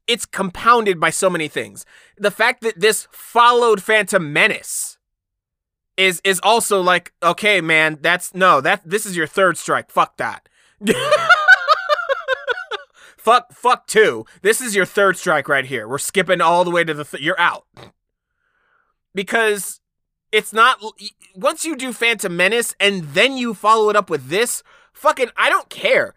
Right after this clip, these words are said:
You need to find a different person to do three. Like, no, you can't do that one-two punch where it's like, "Ah, that was kinda,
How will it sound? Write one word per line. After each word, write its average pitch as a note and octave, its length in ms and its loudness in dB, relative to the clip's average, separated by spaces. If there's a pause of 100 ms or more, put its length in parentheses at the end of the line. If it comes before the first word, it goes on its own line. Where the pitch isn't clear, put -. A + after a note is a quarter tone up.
(120)
You D#4+ 280 -2
need A#3+ 200 -6
to F3+ 100 0
find F#3 340 2
a D#3 80 2
different F#3+ 500 0
person F3 420 -2
to D#3 100 -4
do C#3+ 240 -6
three. A#2+ 460 -8 (460)
Like, F#3 400 -2
no, F3+ 580 -2 (100)
you G#3+ 220 -8
can't C#4 500 -2
do G#3+ 240 -4
that F3+ 240 0
one-two F3 460 -4
punch - 640 -4 (400)
where E3 240 0
it's F#3 240 -2
like, F3 320 0 (240)
"Ah, A3 360 6
that G#3+ 120 4
was G#3+ 160 0
kinda, G#3 480 -2